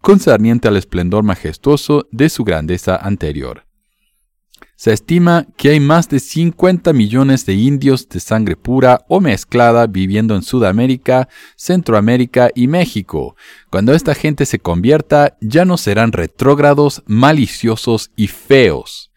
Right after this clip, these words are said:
Se harán blancos como sus hermanos de Efraín.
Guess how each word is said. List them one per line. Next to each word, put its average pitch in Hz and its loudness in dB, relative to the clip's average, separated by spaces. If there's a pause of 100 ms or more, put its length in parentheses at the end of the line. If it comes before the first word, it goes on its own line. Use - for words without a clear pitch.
(300)
Se - -2
harán 113 2
blancos 156 0
como 139 -2
sus - -6
hermanos 104 -2
de 98 -6
Efraín. 80 -10